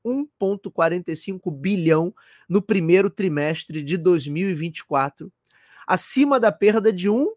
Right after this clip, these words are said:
ponto trinta e cinco bilhão do primeiro trimestre do, primeiro trimestre de dois mil e vinte e três. Quer dizer,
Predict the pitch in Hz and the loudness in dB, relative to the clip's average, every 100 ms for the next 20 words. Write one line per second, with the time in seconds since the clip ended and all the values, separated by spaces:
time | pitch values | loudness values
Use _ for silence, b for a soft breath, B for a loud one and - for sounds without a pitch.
0 | _ 202 214 240 202 190 214 196 180 202 | _ 0 2 0 -6 -6 -6 -4 -4 -6
1 | 208 202 165 226 180 175 220 226 - 185 | -8 -6 -2 0 2 0 -2 -4 -2 2
2 | 208 226 - 170 165 214 - 180 208 190 | 2 2 -6 -2 -2 -2 -6 0 2 2
3 | - _ 147 165 156 208 233 180 156 180 | 0 _ -16 -6 4 4 4 -2 2 2
4 | 233 - 208 175 208 175 196 143 147 185 | 0 -4 -8 -6 -4 2 4 2 -4 -4
5 | 262 226 220 233 196 214 170 - B B | -2 -2 -4 -6 -2 0 0 -2 B B
6 | B 175 180 131 | B -4 -2 -2